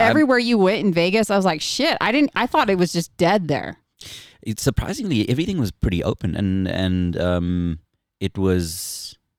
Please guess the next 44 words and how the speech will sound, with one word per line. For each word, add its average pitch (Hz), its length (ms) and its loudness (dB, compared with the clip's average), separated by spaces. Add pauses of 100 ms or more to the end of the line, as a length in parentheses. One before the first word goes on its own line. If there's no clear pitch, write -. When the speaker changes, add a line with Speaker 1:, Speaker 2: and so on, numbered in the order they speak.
(360)
Speaker 1:
it 101 60 -12
was 127 160 -4
fun. - 240 -8
I, 78 60 -10 (680)
the - 160 -14 (120)
f-, 104 240 0
<laughs> - 20 -20
funny 101 200 -2
story 110 340 0
is, 87 180 -2 (500)
the 104 60 -2
last 120 220 0
time 101 140 0
I 92 60 0
was 92 140 2
in 90 120 0
Vegas 87 400 -2
was 87 120 -2
in 85 120 -4
twenty 90 320 -2
sixteen. 85 640 -6 (720)
Speaker 2:
Oh, 208 60 -2
wow. 202 340 0
That's 185 200 -10
been 208 140 -4
a 202 40 2
Speaker 1:
Yeah. 196 120 2
Speaker 2:
long 92 120 -2
time. 196 240 -2
Speaker 1:
So, 92 640 0 (520)
and 98 720 -4 (200)
coming 139 260 -2
back 95 240 0
home, 95 360 -4 (120)
back, 90 180 -4 (260)
I - 60 -12
say 82 180 -6
back - 260 -12
home, 78 360 -4
back 80 180 -6 (300)
to 78 180 -6
Salt - 460 -10
Lake 92 280 -4
now. 76 300 -12